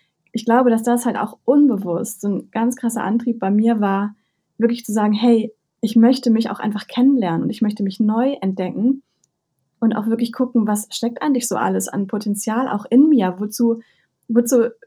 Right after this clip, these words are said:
bin ich denn fähig? Was kann ich denn überhaupt alles so bewirken? Und man denkt ja ganz gerne mal, ich war halt auch in so einem klassischen Angestelltenverhältnis, man ist halt irgendwie so ein kleines Rädchen, ne? Du bist halt irgendwie eine Personalnummer in so einem Großkonzern. Und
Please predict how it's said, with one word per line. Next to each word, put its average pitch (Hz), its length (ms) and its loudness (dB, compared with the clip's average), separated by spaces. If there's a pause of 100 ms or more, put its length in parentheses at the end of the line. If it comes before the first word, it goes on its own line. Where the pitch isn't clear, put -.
(140)
bin - 240 4
ich 247 100 4
denn 214 200 0
fähig? 277 500 -2
Was 233 160 -6
kann - 180 -4
ich 277 120 -2
denn 233 100 -2
überhaupt 208 420 -4
alles 202 300 -4
so 214 80 -4
bewirken? 202 600 -2
Und 190 260 -4 (340)
man 208 100 0
denkt 233 200 2
ja 220 60 0
ganz 208 220 -2
gerne 202 220 -2
mal, 202 220 -2
ich - 140 -10
war 208 80 -4
halt 208 120 -4
auch 208 120 -6
in 196 60 -2
so 185 60 -4
einem 190 60 -4
klassischen - 380 -10
Angestelltenverhältnis, 208 840 -2
man 190 140 -4
ist - 140 -8
halt 202 180 -4
irgendwie 214 160 0
so 196 80 -2
ein 190 60 -6
kleines 190 360 -4
Rädchen, 208 640 -2 (180)
ne? 220 260 0
Du - 320 -20
bist 226 120 -6
halt 226 160 0
irgendwie 226 220 6
eine 214 160 4
Personalnummer 214 840 2
in 196 80 -2
so 202 80 -2
einem 202 80 -2
Großkonzern. 202 800 0
Und 208 160 -4